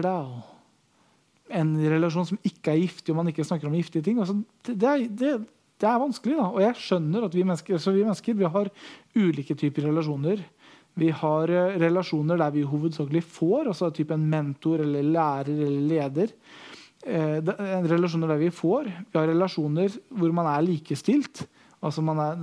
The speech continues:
som, som brødre, altså man, man gir og man får, og begge på en måte nyter det å være sammen. Og man har relasjoner der man gir av seg selv. Så jeg skjønner det, at vi,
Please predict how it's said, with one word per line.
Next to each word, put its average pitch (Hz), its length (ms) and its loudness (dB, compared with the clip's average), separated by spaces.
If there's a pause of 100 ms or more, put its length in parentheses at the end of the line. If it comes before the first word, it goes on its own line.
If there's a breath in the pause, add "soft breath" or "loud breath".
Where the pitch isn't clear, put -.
som, 175 220 -2
som 175 180 0
brødre, 160 400 0
altså 165 160 -4
man, 147 240 -2
man 156 160 0
gir 175 320 0
og 165 80 -2
man 165 80 -2
får, 165 240 2
og 160 80 0
begge 151 300 0
på 175 80 -4
en 160 80 0
måte 156 180 0 (640 loud breath)
nyter 165 640 2
det 160 80 2
å 151 60 0
være 170 160 0
sammen. 185 420 0 (160)
Og 196 100 0
man 240 220 2
har 240 160 2
relasjoner 233 420 0
der 156 220 2
man 185 180 0 (280)
gir 147 340 0
av 143 80 -4
seg 185 140 2
selv. 170 120 2
Så 196 140 2
jeg 208 140 -2
skjønner 170 340 0
det, 233 80 2
at 202 320 -2
vi, 170 160 2